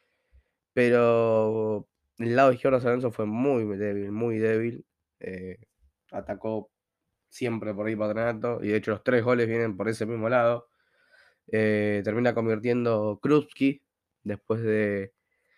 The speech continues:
de, de un centro, termina apareciendo solo por izquierda Krupski, centro, toda la dere-, toda la defensa de San Lorenzo, todos los jugadores de San Lorenzo volcados al lado izquierdo,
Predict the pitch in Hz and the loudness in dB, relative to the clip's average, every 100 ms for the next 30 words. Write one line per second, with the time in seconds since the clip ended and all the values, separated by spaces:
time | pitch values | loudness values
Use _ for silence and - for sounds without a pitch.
0 | _ - 117 - 117 127 147 131 - 190 | _ -8 -6 -2 0 2 2 -2 0 0
1 | 214 214 214 214 _ _ _ _ _ _ | 2 0 0 -2 _ _ _ _ _ _
2 | - 98 117 151 131 117 143 127 - 151 | -14 -4 2 4 4 2 0 -2 0 2
3 | 139 113 110 135 120 120 143 139 - 110 | 2 0 -2 -2 -2 -4 -6 -6 -12 -6
4 | - 147 143 139 139 131 117 110 104 101 | -2 -2 -2 0 2 2 0 -4 -4 -10
5 | - _ _ - 139 139 127 120 123 127 | -16 _ _ -2 4 4 4 2 0 -4
6 | - 143 139 120 139 131 127 127 131 113 | -2 2 4 2 0 -4 -4 -4 -6 -6
7 | 135 123 120 113 117 123 120 110 104 135 | -6 -4 -4 -4 -6 -6 -4 -4 0 2
8 | 135 120 117 123 107 131 131 139 | 2 2 0 -2 0 0 0 0